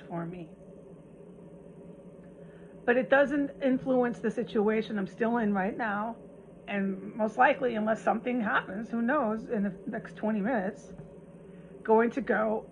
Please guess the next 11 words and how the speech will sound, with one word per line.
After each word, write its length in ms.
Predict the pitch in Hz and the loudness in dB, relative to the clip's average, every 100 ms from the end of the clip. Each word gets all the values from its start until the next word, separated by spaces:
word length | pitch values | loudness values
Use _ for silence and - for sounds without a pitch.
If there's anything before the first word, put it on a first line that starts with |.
| - - - - - | -18 -18 -16 -14 2
all 140 | 202 | 4
by 220 | 185 233 | 10 10
myself 640 | 262 311 330 - 226 233 269 - - - - - - - - - - - - - - - - - - - - - - - - - | 10 6 2 4 6 6 4 -8 -16 -18 -18 -18 -18 -18 -18 -18 -18 -18 -16 -16 -18 -18 -18 -18 -18 -18 -18 -18 -18 -18 -16 -2
in 160 | 208 | 2
an 60 | 269 | 6
Uber 580 | 285 262 240 254 262 339 - - - - | 8 10 10 8 8 0 -12 -18 -18 -10
with 160 | 233 226 | 2 4
my 180 | 247 240 | 6 2
sick 400 | - - 254 - | 0 0 0 4
baby 300 | 285 240 254 | 4 4 0
kitty 500 | - 226 220 214 | 2 2 4 2